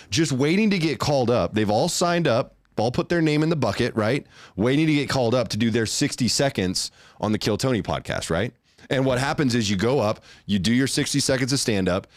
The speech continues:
and then the panel, t-, uh, Tony Hinchcliffe, Brian Redband, and whoever the, the guest panel,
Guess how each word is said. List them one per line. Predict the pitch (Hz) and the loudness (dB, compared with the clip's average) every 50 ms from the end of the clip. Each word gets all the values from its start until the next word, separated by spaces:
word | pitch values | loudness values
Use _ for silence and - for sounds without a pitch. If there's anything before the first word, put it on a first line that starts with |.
| - - - _ | -20 -20 -10 _
and | - 117 117 113 110 | -2 0 2 2 2
then | 110 107 107 101 | 2 2 2 0
the | 87 76 | -2 -2
panel, | - - 165 196 214 185 104 92 107 110 - _ - - | -2 -2 -2 0 0 0 0 0 -2 -4 -6 _ -18 -8
t-, | - - - - | -4 -4 -2 0
uh, | 110 98 92 90 | 0 0 0 0
Tony | - 123 117 131 131 | 0 0 0 2 2
Hinchcliffe, | 120 117 110 - - 117 113 90 | 0 0 -2 -2 -2 -2 -2 0
Brian | 80 104 101 110 113 110 | 0 -2 -2 0 0 0
Redband, | 107 104 95 104 104 101 | 0 0 0 0 0 0
and | 95 95 | 0 2
whoever | 104 104 104 98 104 | 2 2 2 2 0
the, | 95 98 98 95 | 0 0 0 0
the | 87 92 | -2 -2
guest | 82 107 117 120 - | -2 -2 -2 -4 -4
panel, | - 104 87 87 101 98 | -4 -4 -2 -2 -2 -4